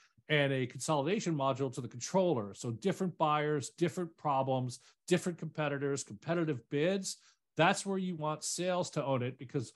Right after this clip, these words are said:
while finance is gonna call it expansion A R R, in reality, it was a new sales cycle. And the rule that drives this is you never wanna put your farmer against someone else's hunter. That's a great way to lose a deal.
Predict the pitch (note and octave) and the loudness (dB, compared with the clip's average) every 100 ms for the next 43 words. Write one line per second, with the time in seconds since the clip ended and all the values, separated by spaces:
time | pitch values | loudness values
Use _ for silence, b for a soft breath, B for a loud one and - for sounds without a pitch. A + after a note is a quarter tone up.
0 | b - C#3+ - A3 B3+ B3 F3 D3 B2 | b 0 2 2 2 2 2 0 -2 -4
1 | C#3 A#2+ D#3+ D#3+ D3 A#2+ - - D3+ D#3+ | -6 -2 2 4 2 -4 -6 -4 -4 -2
2 | F3+ D#3+ C#3+ C3+ D#3 G3 G#3 _ _ F#3 | -2 0 4 6 8 6 2 _ _ 2
3 | D#3+ D#3 F3+ E3 C#3 C#3 D3 B2+ C3+ C3+ | 4 6 6 4 0 -2 -4 -4 -2 -2
4 | B2+ D3 C3+ A#2+ A#2 A2 G#2+ G2+ b b | -2 0 0 0 -2 -2 -6 -10 b b
5 | _ C#3+ C3+ B2+ B2 _ _ C3+ C3+ B2 | _ 0 2 2 -2 _ _ -4 0 0
6 | B2 C3 F#3 A#3 F#3+ C#3+ B2+ - D3+ E3 | -2 0 0 2 2 0 -4 0 2 4
7 | E3+ - _ - F#3+ E3 C#3+ B2 C#3 F3+ | 2 -2 _ -2 0 2 2 2 2 2
8 | F#3+ F3 F3 D#3+ - F3 D#3 D3+ D3+ - | 0 0 -2 -2 0 0 2 0 0 0
9 | C#3 D3 F#3 F#3+ C#3 C3+ B2+ - D#3+ D3 | 2 4 2 0 -2 -2 -2 0 2 2
10 | C#3 C3+ C#3 A#2 C#3 B2 A2+ G2 b b | 2 0 -2 -4 -2 -2 -4 -6 b b
11 | D3 C3 A#2+ A2+ A2 C3 E3 D#3 D3+ B2 | -2 0 -2 -6 -6 0 0 4 4 4
12 | A#2 A#2 D3+ C3+ A#2 G#2 A2 F#2+ | 2 2 4 4 0 0 -2 -2